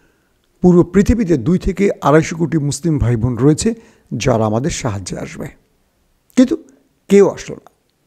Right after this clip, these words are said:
পুরো পৃথিবীর রাষ্ট্রপ্রধানরা কেবল মৌখিক প্রতিবাদ করেছে, কেউ সাহায্য পাঠায়নি। তখন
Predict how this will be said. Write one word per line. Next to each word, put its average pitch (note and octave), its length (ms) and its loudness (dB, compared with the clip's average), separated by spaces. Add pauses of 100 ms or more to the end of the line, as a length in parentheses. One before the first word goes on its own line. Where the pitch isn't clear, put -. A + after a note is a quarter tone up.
(140)
পুরো A3+ 260 6
পৃথিবীর G3+ 640 2 (220)
রাষ্ট্রপ্রধানরা F3+ 880 0
কেবল E3 400 0
মৌখিক A3 640 0 (300)
প্রতিবাদ B2+ 380 0
করেছে, - 440 -14 (1080)
কেউ F#3 260 4 (500)
সাহায্য A#2 520 -6
পাঠায়নি। A#2+ 400 -14 (840)
তখন D#3+ 400 0